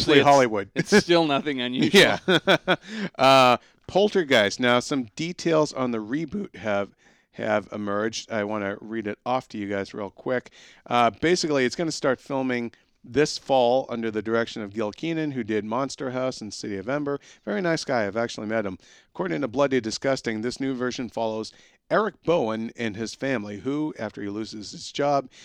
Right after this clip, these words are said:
Speaker 1: relocate to a new town to start anew. His daughter, Madison, is abducted, making him truly understand what's important in his life. Family.
Speaker 2: Yeah,
Speaker 1: In the
Speaker 2: Molly.
Speaker 1: new version, Eric's wife, Amy, can communicate with the dead.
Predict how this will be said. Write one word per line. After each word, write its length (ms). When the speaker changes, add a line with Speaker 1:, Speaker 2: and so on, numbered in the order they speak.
Speaker 1:
relocate 640
to 180
a 60
new 240
town 320
to 60
start 320
anew. 340
His 160
daughter, 420
Madison, 520
is 200
abducted, 640
making 340
him 180
truly 400
understand 480
what's 180
important 420
in 80
his 140
life. 320
Family. 680
Speaker 2:
Yeah, 340
Speaker 1:
In 140
the 80
Speaker 2:
Molly. 100
Speaker 1:
new 180
version, 580
Eric's 320
wife, 380
Amy, 320
can 260
communicate 640
with 140
the 100
dead. 380